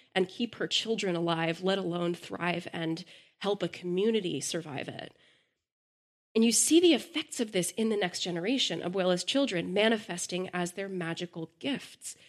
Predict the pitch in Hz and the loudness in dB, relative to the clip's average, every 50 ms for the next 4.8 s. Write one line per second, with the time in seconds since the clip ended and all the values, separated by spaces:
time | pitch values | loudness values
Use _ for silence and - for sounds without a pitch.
0 | - _ _ - - - 180 170 - 220 240 254 262 226 196 196 196 190 185 180 | -20 _ _ -8 -4 -4 -2 0 2 4 4 4 4 4 2 2 2 0 0 0
1 | - 202 202 240 240 - - - 208 208 214 214 202 185 180 180 185 214 233 220 | 0 0 2 0 0 -2 0 4 4 4 4 4 4 4 4 4 4 4 2 0
2 | - 226 214 - 202 190 180 175 - 170 170 180 190 220 262 269 269 254 - 185 | -2 -2 -2 0 0 0 0 0 -2 -2 2 2 4 4 6 4 4 2 0 -2
3 | 175 - - 202 220 208 - _ _ - 196 196 196 190 196 190 185 180 180 - | -4 -4 -2 -2 -2 -2 -4 _ _ 0 0 2 4 4 4 6 6 4 4 2
4 | - 170 175 190 220 247 254 233 - 240 226 226 220 202 - | -2 -2 0 2 4 4 4 4 4 4 4 4 2 0 -2